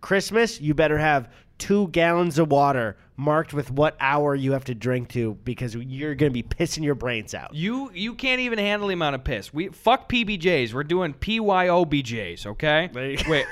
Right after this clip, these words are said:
Speaker 2: P Y <laughs>
Speaker 1: Hold on.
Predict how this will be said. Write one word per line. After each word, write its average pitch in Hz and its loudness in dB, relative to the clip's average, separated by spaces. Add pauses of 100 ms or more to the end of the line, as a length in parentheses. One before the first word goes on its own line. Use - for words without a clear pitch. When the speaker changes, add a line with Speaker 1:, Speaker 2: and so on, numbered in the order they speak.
Speaker 2:
P 214 4
Y 208 2
<laughs> - - (3000)
Speaker 1:
Hold 190 -2
on. 226 2